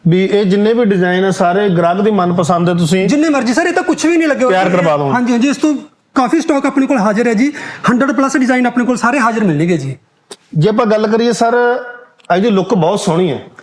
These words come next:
Speaker 2: ਹਾਂਜੀ, ਇਹ ਆਪਣੇ ਕੋਲ ਇੰਪੋਰਟਡ ਟੇਬਲ ਟਾਪ ਆਉਂਦੇ ਨੇ ਜੀ, ਟ-, ਟੇਬਲ ਟਾਪ ਵਾਸ਼ ਬੇਸਿਨ ਜੀ, ਜਿਹੜੇ ਮਰਜ਼ੀ ਕਲਰ, ਡਿਜ਼ਾਈਨ, ਜਿਹੜਾ ਮਰਜ਼ੀ ਸਾਈਜ਼, ਸਾਰੇ ਅਵੇਲੇਬਲ ਨੇ ਜੀ ਆਪਣੇ ਕੋਲ। ਇਹ 'ਚ ਵੀ ਆਪਣੇ ਕੋਲ ਟੂ ਹੰਡਰਡ ਪਲੱਸ ਮਾਡਲਸ ਨੇ ਜੀ।
Speaker 1: ਜੀ।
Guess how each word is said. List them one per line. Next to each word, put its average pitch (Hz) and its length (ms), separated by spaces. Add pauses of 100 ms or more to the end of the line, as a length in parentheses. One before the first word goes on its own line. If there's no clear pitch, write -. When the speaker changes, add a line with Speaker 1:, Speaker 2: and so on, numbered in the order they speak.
(180)
Speaker 2:
ਹਾਂਜੀ, 202 300 (120)
ਇਹ 285 120
ਆਪਣੇ 294 220
ਕੋਲ 285 140
ਇੰਪੋਰਟਡ 262 380
ਟੇਬਲ 240 240
ਟਾਪ 254 200
ਆਉਂਦੇ 220 200
ਨੇ 220 120
ਜੀ, 240 100
ਟ-, 247 100
ਟੇਬਲ 233 300
ਟਾਪ 226 120
ਵਾਸ਼ 202 220
ਬੇਸਿਨ 220 260
ਜੀ, 262 160 (480)
ਜਿਹੜੇ 226 200
ਮਰਜ਼ੀ 240 320
ਕਲਰ, 233 380
ਡਿਜ਼ਾਈਨ, 214 540
ਜਿਹੜਾ 233 180
ਮਰਜ਼ੀ 240 260
ਸਾਈਜ਼, 208 380 (440)
ਸਾਰੇ 233 320
ਅਵੇਲੇਬਲ 214 360
ਨੇ 185 80
ਜੀ 165 120
ਆਪਣੇ 185 160
ਕੋਲ। 214 140
ਇਹ 233 280
'ਚ - 80
ਵੀ 262 100
ਆਪਣੇ 254 240
ਕੋਲ 254 120
ਟੂ 254 220
ਹੰਡਰਡ 226 240
ਪਲੱਸ 247 220
ਮਾਡਲਸ 208 340
ਨੇ 165 140
ਜੀ। 143 200 (360)
Speaker 1:
ਜੀ। 139 280